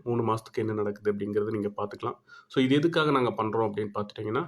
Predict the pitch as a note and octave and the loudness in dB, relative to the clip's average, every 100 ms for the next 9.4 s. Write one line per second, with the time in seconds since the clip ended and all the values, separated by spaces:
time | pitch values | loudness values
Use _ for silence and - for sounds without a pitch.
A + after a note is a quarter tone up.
0 | - _ _ - B2+ A#2+ A#2+ A2 C3+ D#3 | -8 _ _ -8 0 2 2 4 6 4
1 | - - C#3+ D3+ D#3 D#3+ B2 A#2+ A#2+ A#2+ | 4 2 2 2 2 4 4 0 0 0
2 | A2+ A2+ C3 A2+ B2+ B2+ A#2+ G#2 G#2 G#2 | 0 2 0 0 0 -2 0 2 0 -4
3 | _ _ - - _ A#2+ B2 C#3 D3+ C3 | _ _ -20 -20 _ 0 2 4 4 4
4 | A#2 A#2 A#2+ C3 G#2+ A2+ A2+ - G#2 A#2+ | 2 2 4 4 4 2 2 0 0 -2
5 | A2+ A2 B2 E3 - - - _ A#2 A#2+ | -2 0 0 -2 -14 -20 -20 _ 0 2
6 | A#2+ C3 D#3+ F#3 - A#2+ A#2+ B2 B2 - | 2 4 2 2 0 -2 2 2 0 -4
7 | - B2 - D3+ D3 C#3 A#2 B2+ C3 B2 | -6 -6 0 0 2 0 2 2 4 2
8 | A#2+ A2+ A2+ G#2+ G#2+ A#2 C#3 - B2 A#2+ | 4 2 2 0 2 0 0 2 0 0
9 | A2+ G#2+ G2+ G#2+ | 0 0 0 -2